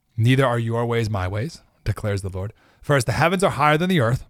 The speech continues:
so are my ways higher than your ways, and my thoughts than your thoughts."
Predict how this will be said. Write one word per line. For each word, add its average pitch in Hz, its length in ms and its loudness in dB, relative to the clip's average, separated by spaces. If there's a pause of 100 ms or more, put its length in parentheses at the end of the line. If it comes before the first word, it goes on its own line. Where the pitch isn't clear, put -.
(120)
so 143 220 -2
are 139 80 2
my 131 160 -2
ways 131 320 -4
higher 120 260 -2
than 135 140 -2
your 95 160 -2
ways, 98 260 -10 (240)
and 110 80 -2
my 104 160 0
thoughts 98 380 -6 (460)
than 104 120 -4
your 117 120 -4
thoughts." - 320 -14